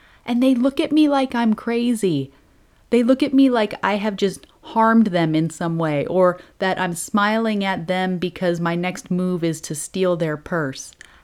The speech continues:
How did we get to this point where we have become so skeptical of other human beings? And I totally understand being aware of your surroundings, staying vigilant, like,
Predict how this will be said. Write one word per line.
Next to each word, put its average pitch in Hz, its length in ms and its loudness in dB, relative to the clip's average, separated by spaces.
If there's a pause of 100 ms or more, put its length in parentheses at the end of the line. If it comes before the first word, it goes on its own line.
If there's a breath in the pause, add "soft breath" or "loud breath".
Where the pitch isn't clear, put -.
How 269 200 2
did 370 160 0
we 392 140 6
get 285 260 0
to 269 140 -2
this 240 180 0
point 185 540 -4 (340 soft breath)
where 214 380 4
we 214 220 -4
have 233 220 -6
become 220 320 -4
so 208 240 -2
skeptical 190 760 -4
of 175 180 -2
other 175 240 2
human 170 360 -2
beings? 147 460 -4 (220 soft breath)
And 208 120 -2
I 196 100 -2
totally 240 460 2
understand 185 640 -2 (380 soft breath)
being 208 360 0
aware 170 340 2
of 202 100 0
your 220 140 0
surroundings, 185 840 -2
staying 196 420 0
vigilant, 180 520 -2
like, 165 160 -4